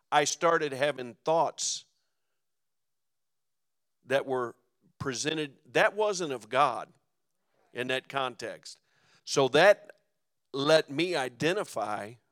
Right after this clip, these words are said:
I didn't know what to identify then. I was kind of new, and, and it, it stood me up. And I backed away, and I went and talked to my pastor. And I said, "This is what I felt."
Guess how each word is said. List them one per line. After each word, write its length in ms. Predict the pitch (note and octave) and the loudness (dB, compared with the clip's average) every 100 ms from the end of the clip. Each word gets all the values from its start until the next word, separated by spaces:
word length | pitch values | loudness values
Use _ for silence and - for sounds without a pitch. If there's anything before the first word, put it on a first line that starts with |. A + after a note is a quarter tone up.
| _ _ _ _ _ _ _ _ _ _ | _ _ _ _ _ _ _ _ _ _
I 120 | C3 D#3+ | 0 0
didn't 200 | C3+ B2 | -2 -6
know 180 | A#2 | -8
what 240 | A#2 B2+ C3 | -4 -4 -4
to 100 | A#2 | -8
identify 480 | G#2+ G#2+ G#2 G#2+ G#2 | -8 -12 -10 -10 -10
then. 180 | A2+ A2 | -12 -12
I 40 | |
was 200 | G#2 F#2+ _ - | -16 -20 _ -14
kind 180 | C3+ A#2+ | -12 -12
of 60 | F2 _ _ | -18 _ _
new, 340 | A2 A#2 A#2 A2+ | -14 -12 -12 -14
and, 220 | G2+ F#2 - | -16 -20 -20
and 220 | G#2+ G#2 F2+ _ _ _ | -18 -18 -20 _ _ _
it, 180 | A#2+ - | -12 -10
it 140 | B2+ - | -12 -10
stood 340 | - D#3+ D3+ | -8 -6 -6
me 160 | C3+ B2 | -6 -6
up. 320 | A2+ - _ _ _ _ _ _ _ _ _ _ _ | -8 -8 _ _ _ _ _ _ _ _ _ _ _
And 320 | A#2 A#2 A2 A2 | -8 -6 -6 -8
I 120 | A2+ | -8
backed 340 | G#2+ B2+ C3 D#3 | 0 2 2 -2
away, 480 | C#3 B2 A2 A2+ - _ _ _ | -4 -2 -2 -6 -16 _ _ _
and 100 | - A#2+ | -8 -6
I 100 | A2+ | -4
went 240 | B2 A#2+ | -6 -8
and 80 | A2+ | -2
talked 260 | B2+ A2+ | 0 0
to 60 | B2 | -2
my 160 | G#2+ G2+ | -6 -6
pastor. 600 | A2 G2+ - - C#3+ _ _ _ _ | -6 -8 -12 -16 -20 _ _ _ _
And 140 | A#2 A2+ | -8 -6
I 80 | A2 | -4
said, 260 | - A2 G2+ G2+ | -2 -4 -6 -4
"This 300 | C3+ C#3+ D3+ | -2 -2 -4
is 180 | C3 A#2+ | -6 -4
what 200 | B2+ A#2+ | -2 0
I 140 | A2+ | -2
felt." 420 | - A2+ G#2+ - | -4 -8 -8 -10